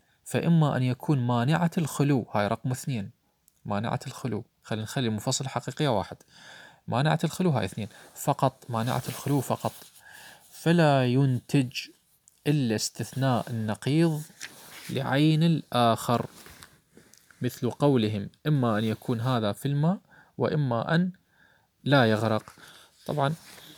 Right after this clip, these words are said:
خلينا نحاول نكمل. آه، مانعة الخلو، الميزة اللي بيها القضية الشرطية مانعة الخلو إنه، آه، يمكن اجتماع الحالة، الطرفين معًا، يمكن اجتماعهما،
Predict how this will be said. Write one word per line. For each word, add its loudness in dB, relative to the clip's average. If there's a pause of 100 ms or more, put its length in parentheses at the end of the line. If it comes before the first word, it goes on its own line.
(520)
خلينا -4
نحاول 2
نكمل. -6 (200)
آه، 0
مانعة 2
الخلو، -2 (260)
الميزة 2
اللي 2
بيها -2
القضية -4
الشرطية -4
مانعة -2
الخلو -6
إنه، 0 (680)
آه، -4
يمكن 2 (540)
اجتماع 0
الحالة، -2
الطرفين -2
معًا، -2
يمكن -6
اجتماعهما، -4